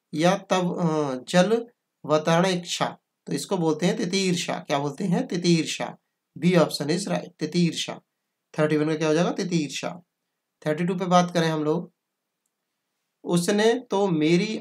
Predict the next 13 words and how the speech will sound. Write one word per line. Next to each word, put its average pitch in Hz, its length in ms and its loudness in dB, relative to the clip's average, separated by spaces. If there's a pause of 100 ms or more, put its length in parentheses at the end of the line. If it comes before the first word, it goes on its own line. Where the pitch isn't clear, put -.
आंखें 175 460 0
खोल 180 320 0
दी, 120 260 -8 (380)
उसने 175 340 0
तो 175 480 -2 (160)
मेरी 175 360 2
आंखें 196 400 -2
खोल 202 260 -2
दी। 139 280 -4 (460)
भ्रम 156 280 0
को 190 160 0
दूर 190 240 -2
करना, 196 420 -4